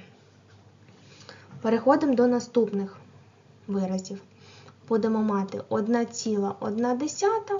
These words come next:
помножити на сто відсотків. В результаті будемо мати сто десять відсотків. Одна ціла одна сота.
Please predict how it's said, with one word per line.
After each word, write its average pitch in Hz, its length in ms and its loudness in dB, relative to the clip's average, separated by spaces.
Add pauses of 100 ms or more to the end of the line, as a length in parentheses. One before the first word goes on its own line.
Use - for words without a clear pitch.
(220)
помножити 254 840 0
на 202 160 -2
сто 240 360 -2
відсотків. 202 680 -8 (1400)
В 208 60 -6
результаті 254 600 0
будемо 220 380 0
мати 233 420 -4
сто 330 540 -2
десять 226 600 -2
відсотків. 202 680 -8 (1600)
Одна 233 380 2
ціла 359 560 2 (100)
одна 247 380 2
сота. 220 540 -2